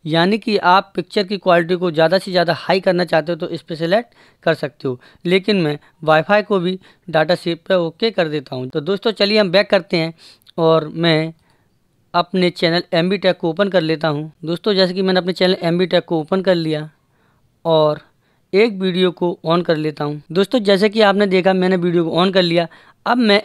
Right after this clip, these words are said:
स्क्रीन पर डबल टैप करके देखता हूँ कि हमारी वीडियो कितनी सेकंड आगे फॉरवर्ड होती है। तो जैसे कि आपने देखा, मेरी वीडियो बीस सेकंड आगे फॉरवर्ड हो रही है।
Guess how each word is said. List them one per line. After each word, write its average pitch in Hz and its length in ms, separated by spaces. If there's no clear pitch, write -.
स्क्रीन 214 340
पर 180 160
डबल 175 300
टैप 185 240
करके 170 260
देखता 170 320
हूँ 165 140
कि 185 120
हमारी 170 340
वीडियो 156 360
कितनी 202 280
सेकंड 190 380
आगे 156 280
फॉरवर्ड 151 400
होती 127 300
है। 113 120
तो 170 100
जैसे 185 300
कि 254 140
आपने 196 340
देखा, 185 360
मेरी 185 460
वीडियो 180 420
बीस 180 300
सेकंड 190 380
आगे 175 200
फॉरवर्ड 175 480
हो 180 160
रही 151 280
है। 110 200